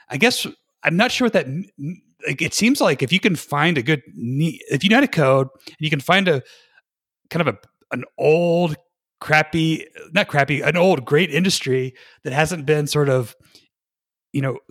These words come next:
cloudified, you can, like, basically build something really fast that go, like, goes from zero to one and not have to, like,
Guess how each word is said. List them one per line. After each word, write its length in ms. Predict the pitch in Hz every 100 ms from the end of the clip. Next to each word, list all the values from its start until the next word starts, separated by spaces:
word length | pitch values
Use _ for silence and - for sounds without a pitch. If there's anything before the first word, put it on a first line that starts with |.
| -
cloudified, 880 | - 147 185 143 139 120 127 127 - - - _ _ _ _ _ _ -
you 320 | 123 160 247
can, 400 | - 349 311 165
like, 240 | 156 139
basically 720 | - 185 285 - 160 143 127 - _ -
build 200 | 156 190
something 280 | 160 147 123
really 180 | 151 127
fast 760 | - 123 151 131 120 - -
that 180 | 135 123
go, 220 | 156 156
like, 240 | 147 123 - - -
goes 180 | 147 156
from 160 | 156
zero 240 | 117 139 160
to 100 | 131
one 540 | 120 156 156 123 110 - - _ _
and 280 | - 147 147
not 200 | 160 175
have 200 | 139 170
to, 100 | 170
like, 420 | 151 135 113 -